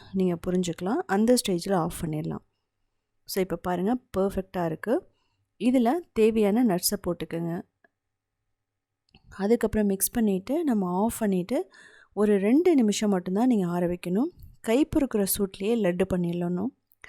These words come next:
இல்ல அப்படின்னா, அந்த வெல்லம் வந்து இறுகிடும். அதுக்கப்புறம் இது வந்து பார்த்தீங்கன்னா, உதிரி உதிரியா போயிடும். So, பாருங்க, பர்ஃபெக்ட்டா நமக்கு ரெடி ஆயிடுச்சு. நல்லாவே சூடா தான் இருக்கும்.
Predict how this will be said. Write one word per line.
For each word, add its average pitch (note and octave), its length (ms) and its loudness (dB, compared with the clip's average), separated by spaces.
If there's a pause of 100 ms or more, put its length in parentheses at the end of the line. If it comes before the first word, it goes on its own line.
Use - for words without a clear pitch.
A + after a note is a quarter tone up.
(320)
இல்ல C4+ 300 0
அப்படின்னா, G3 400 0
அந்த G#3 220 0
வெல்லம் A3+ 380 2
வந்து F#3+ 200 2 (300)
இறுகிடும். F#3+ 580 0
அதுக்கப்புறம் A#3+ 580 0 (260)
இது G#3 200 -2
வந்து A#3 200 0
பார்த்தீங்கன்னா, G#3+ 420 -2
உதிரி C4+ 300 6
உதிரியா F#3 380 2
போயிடும். E3+ 360 -4 (1300)
So, G#3 120 -6
பாருங்க, F#3+ 300 -2 (180)
பர்ஃபெக்ட்டா A#3+ 500 2
நமக்கு F3+ 300 0
ரெடி E3+ 260 -2
ஆயிடுச்சு. F3+ 420 -4 (540)
நல்லாவே A#3 400 2
சூடா F#3+ 380 0
தான் F3+ 140 -2
இருக்கும். G#3+ 320 -4